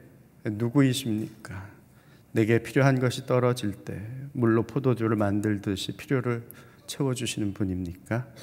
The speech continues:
내가 병에 걸렸을 때 그저 나를 치료해주는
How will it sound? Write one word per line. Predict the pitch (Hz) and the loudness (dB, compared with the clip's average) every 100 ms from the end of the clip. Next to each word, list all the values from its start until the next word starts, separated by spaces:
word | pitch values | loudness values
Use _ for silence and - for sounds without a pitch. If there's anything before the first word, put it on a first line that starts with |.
| - - - - - - | -20 -20 -20 -20 -20 -12
내가 | - 107 | 0 0
병에 | 107 117 117 127 | 2 2 4 6
걸렸을 | 120 120 117 - 107 - | 6 6 2 -2 -8 -2
때 | 110 110 101 - - - - - 110 113 | -2 -2 -6 -16 -20 -20 -20 -14 -12 -12
그저 | - 104 107 | -6 0 2
나를 | 101 101 | 2 0
치료해주는 | - - 127 120 - 101 113 | -4 -2 0 0 -2 -2 -2